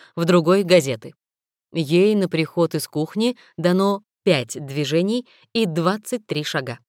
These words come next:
Двери открывает лбом. Раз, два, поднос на столе. На питье кофе вам полагается восемь движений, потом вы одеваетесь. На подробностях останавливаться не буду, это уж вам инженер распишет.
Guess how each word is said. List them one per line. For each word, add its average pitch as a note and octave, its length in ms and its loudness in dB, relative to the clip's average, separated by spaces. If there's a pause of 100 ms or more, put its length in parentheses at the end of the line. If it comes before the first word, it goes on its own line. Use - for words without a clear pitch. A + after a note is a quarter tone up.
(460)
Двери A#3+ 420 2
открывает G3 760 -2
лбом. E3 520 0 (220)
Раз, G3 440 0
два, E3+ 320 0 (440)
поднос C3+ 460 -4
на C#3 100 -4
столе. D#3+ 380 -2 (760)
На A3 200 2
питье C4 360 0
кофе B3+ 360 2
вам G#3+ 200 2
полагается G#3 640 2
восемь A3+ 600 0
движений, E3+ 580 0 (180)
потом G#3 400 -2
вы A3 260 -2
одеваетесь. B2 720 -8 (380)
На E3 200 0
подробностях D3 760 -2
останавливаться C3+ 640 -6
не D3+ 80 0
буду, C#4 320 0 (260)
это G3+ 240 -2
уж E3+ 160 -4
вам E3+ 260 0 (200)
инженер D3+ 580 0 (120)
распишет. - 640 -6